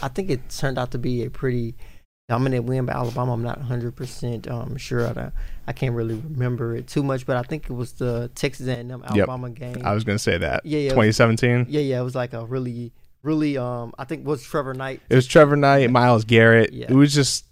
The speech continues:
Speaker 2: it was, 'cause, like, that was back when their schedule was, to be honest, it was brutal in terms of just the n-, n-, competition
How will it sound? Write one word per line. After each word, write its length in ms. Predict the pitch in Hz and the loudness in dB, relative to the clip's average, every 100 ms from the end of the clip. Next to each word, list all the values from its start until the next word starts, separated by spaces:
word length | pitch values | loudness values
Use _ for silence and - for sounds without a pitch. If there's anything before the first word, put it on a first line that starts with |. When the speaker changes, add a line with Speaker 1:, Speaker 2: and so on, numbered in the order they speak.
| - | 0
Speaker 2:
it 120 | 131 | 4
was, 200 | 156 120 | 6 4
'cause, 220 | 135 123 - | -2 -4 -2
like, 240 | 120 - | -2 0
that 220 | 139 160 | 6 6
was 200 | 113 110 | 6 -2
back 320 | - 104 95 - | 0 0 0 -2
when 100 | 95 | -6
their 120 | 80 | -6
schedule 420 | - 73 - 65 | -4 -6 -4 -8
was, 140 | 71 | -8
to 60 | - _ _ _ _ _ _ _ _ _ _ _ | -12 _ _ _ _ _ _ _ _ _ _ _
be 100 | 165 | 6
honest, 260 | 156 123 117 | 8 8 6
it 40 | |
was 120 | 123 110 | 2 2
brutal 640 | 110 123 110 95 98 _ - _ _ | 6 8 8 4 -2 _ -20 _ _
in 140 | 110 107 | -4 0
terms 380 | 127 110 98 101 | 4 4 2 0
of 320 | 95 98 - | -2 -4 -6
just 320 | 104 104 - _ | -4 -4 -8 _
the 60 | 107 | -4
n-, 180 | 98 - | -2 -6
n-, 300 | 104 107 107 - - - | -4 -2 -4 -6 -20 0
competition 800 | 120 - 110 110 104 104 101 | 2 2 2 2 0 -2 -4